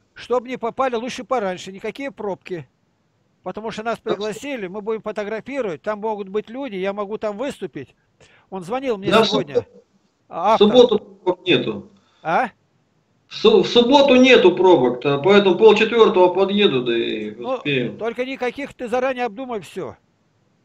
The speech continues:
Speaker 1: Потому что ты подведешь тогда нас. И если приедут гости, то мы их тоже с собой заберем. Или они на своей машине за нами поедут. А потом, у нас мы сестер распределим, там два мужчины, ты мог бы на одну ночку пустить?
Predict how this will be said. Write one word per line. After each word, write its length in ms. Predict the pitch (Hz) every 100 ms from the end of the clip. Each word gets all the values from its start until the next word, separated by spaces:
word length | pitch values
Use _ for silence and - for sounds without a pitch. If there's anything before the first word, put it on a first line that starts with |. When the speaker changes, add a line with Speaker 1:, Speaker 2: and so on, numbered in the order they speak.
| _ _ _
Speaker 1:
Потому 300 | 185 202 220
что 300 | 190 214 185
ты 340 | 175 190 170 156 _
подведешь 560 | 190 180 226 233 208 -
тогда 240 | - 156
нас. 220 | 151 127 110 _ _ _ _
И 80 | -
если 280 | 233 233 233
приедут 360 | - 247 226 214
гости, 360 | 285 247 -
то 160 | - 220
мы 140 | 254
их 60 | 226
тоже 280 | 247 208 202
с 40 |
собой 320 | - 202 220
заберем. 540 | 185 190 165 151 147 135 _ _ _ -
Или 180 | 226
они 160 | 214 226
на 100 | 214
своей 180 | - 202
машине 360 | 185 220 226
за 120 | 165 175
нами 220 | 185 170
поедут. 440 | 160 147 147 139 _ _ _ _
А 120 | - 214
потом, 420 | 269 240 220 170 _ _ -
у 100 | 214
нас 200 | 269 226
мы 140 | 240
сестер 440 | 226 277 - 277 247
распределим, 640 | 240 - 247 277 302 220
там 200 | 240 226
два 180 | 233 269
мужчины, 420 | 254 - 233 202
ты 120 | 233
мог 200 | 247 302
бы 100 | 233
на 80 | 226
одну 160 | 220 226
ночку 300 | 214 - 180
пустить? 480 | 202 - 147 -